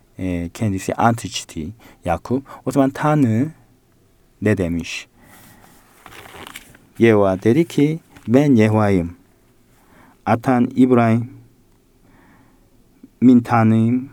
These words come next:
ve İshak'ın Tanrıyım. Senin, e, yani yattığı yer, yeri sen ve, e, çocuklarına vereceğim. Her yerde, e, çocuklarınız her yerde olacaktır ve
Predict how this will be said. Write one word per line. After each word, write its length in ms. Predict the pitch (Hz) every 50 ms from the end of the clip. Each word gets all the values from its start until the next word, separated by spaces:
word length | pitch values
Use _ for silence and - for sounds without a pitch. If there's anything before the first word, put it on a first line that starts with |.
| - - - - -
ve 100 | 113 107
İshak'ın 340 | 113 117 120 113 117 117 98
Tanrıyım. 520 | - - 101 92 87 85 80 - - - - _ _ _ _ _ _ _ _ _ _ _ _ _ _ _ _ _ _ _ _ _ _ _ _ _
Senin, 460 | - - 139 131 131 135 135 143 143 139
e, 40 | - - - - - - -
yani 360 | - 107 101 95 92 90 - -
yattığı 320 | - 104 110 113 - - 113
yer, 320 | 107 98 92 87 87 87 92 - - - - - - - -
yeri 420 | - 104 101 101 104 131 165 160 - - - _ - _ _
sen 300 | - - - 139 131 123
ve, 200 | 113 104 107 - - _ _ _ _ -
e, 320 | 92 95 90 87 85 85 85
çocuklarına 760 | - - 120 113 117 113 - 107 104 104 104 110 143 156 143 -
vereceğim. 520 | 101 92 90 87 - - 92 87 85 92 - _ _ _ - - _ _ _ _ _ _ _ _ _ _ _ _ _ _
Her 240 | - - - 165 170
yerde, 640 | 160 135 117 110 98 98 98 95 95 107 135 285 285 - _ _ _ _ _ _ _ _ _ _ _ _ - -
e, 240 | 98 92 90 87
çocuklarınız 800 | - - - 127 120 117 - 117 110 107 104 104 104 104 - - - -
her 180 | - 131 135
yerde 280 | 135 123 113 113 - -
olacaktır 720 | - 95 95 95 92 98 104 110 113 - - - 147 156 - _ _ _ - - _ _ -
ve 200 | 110 107 104